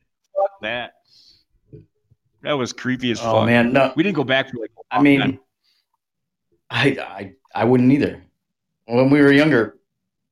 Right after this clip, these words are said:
Speaker 2: then we were mall rats. We would, uh, we would go, we'd go to the mall. We'd go to every single store, right? And there'd be a group of us, and we'd pretend that we were from another country. So we'd
Speaker 1: Yeah.
Speaker 2: start talking, like, we'd start, like, freaking having, like, a,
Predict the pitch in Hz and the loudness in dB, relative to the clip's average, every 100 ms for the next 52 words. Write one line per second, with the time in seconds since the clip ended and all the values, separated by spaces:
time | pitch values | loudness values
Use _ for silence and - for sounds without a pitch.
0 | _ _ _ - 143 135 131 120 117 120 | _ _ _ -2 0 2 2 4 4 4
1 | 113 95 - 104 98 95 92 87 - _ | 4 2 -2 -6 -4 -2 -2 -6 -16 _
2 | _ _ _ _ _ _ _ 107 113 110 | _ _ _ _ _ _ _ -4 -4 0
3 | 127 120 113 110 - _ _ _ _ - | 2 4 2 -2 -10 _ _ _ _ -10
4 | 127 160 139 127 127 113 113 110 107 107 | 0 2 4 4 4 2 0 0 0 -4
5 | 110 95 - 101 85 90 87 _ _ _ | -12 -14 -10 -8 -6 -8 -14 _ _ _
6 | _ _ _ 107 127 131 139 135 113 104 | _ _ _ -4 0 2 2 2 2 0
7 | 98 107 104 98 - 131 120 117 104 104 | -2 -6 -8 -10 -10 -6 -2 -2 -2 -6
8 | 98 110 104 95 90 101 104 110 107 95 | -4 -6 -6 -8 -8 -10 -6 -6 -4 -8
9 | 92 - 101 90 104 98 98 98 95 90 | -10 -6 -6 -6 -6 -6 -8 -12 -12 -14
10 | - 95 - 101 95 95 90 - 95 95 | -16 -20 -8 -4 -4 -8 -16 -16 -14 -12
11 | 87 87 - _ _ _ _ _ _ _ | -14 -20 -20 _ _ _ _ _ _ _
12 | _ _ _ _ _ - 110 107 107 104 | _ _ _ _ _ -6 -6 -4 -6 -4
13 | 92 80 | -4 -6